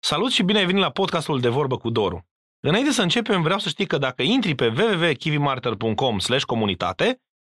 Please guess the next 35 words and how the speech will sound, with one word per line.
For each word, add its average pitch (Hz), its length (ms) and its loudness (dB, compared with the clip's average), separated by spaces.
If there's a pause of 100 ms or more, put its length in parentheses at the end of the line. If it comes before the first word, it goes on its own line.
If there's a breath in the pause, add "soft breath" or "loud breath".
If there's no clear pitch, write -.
și 185 100 0
te 185 100 -2
abonezi 240 300 0
la 226 100 0
newsletterul 175 540 0
meu, 104 440 0
vei 185 180 0
primi 254 180 -2
mereu 285 260 2
cele 262 200 0
mai 180 200 0
noi 202 140 2
și 180 120 0
interesante 147 420 -2
informații 135 640 -2 (220)
despre 123 260 0
marketingul 117 540 0
online. 104 400 -2 (420)
De 147 120 0
asemenea, 247 320 0
am 220 60 0
câteva 208 240 0
surprize 180 360 -2
pentru 127 260 -2
tine 160 400 0
imediat 123 420 0
ce 98 120 -6
te 98 100 -4
abonezi. 92 520 -4 (300)
Hai 254 160 -2
să 156 80 0
ne 160 60 4
punem 139 200 0
pe 120 80 0
treabă! 90 400 -4